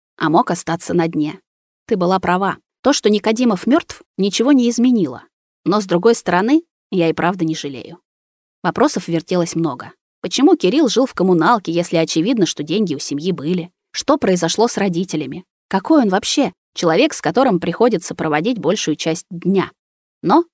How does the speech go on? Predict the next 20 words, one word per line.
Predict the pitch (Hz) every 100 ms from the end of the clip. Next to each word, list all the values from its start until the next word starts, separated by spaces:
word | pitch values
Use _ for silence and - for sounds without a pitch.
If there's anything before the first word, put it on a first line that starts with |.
| _
я | 160 254
оставила | 254 - 170 226 175
их | 175 -
при | 175
себе. | - 151 110 - _ _ -
Выясню | 156 302 - 165
когда-нибудь | 147 160 190 165 160
потом, | 165 165 151 - _ _ -
когда | 175 170
он | 165
привыкнет. | 156 170 175 - 123 - _ _ _
Раздался | - 175 175 247 294
звонок | 180 160 185 185
в |
дверь, | 175 180 135 - _
спасая | - - 170 165 160
меня | 156 190 233
от | 175
неловкого | 156 160 - 160
молчания. | 160 165 - 147 131 139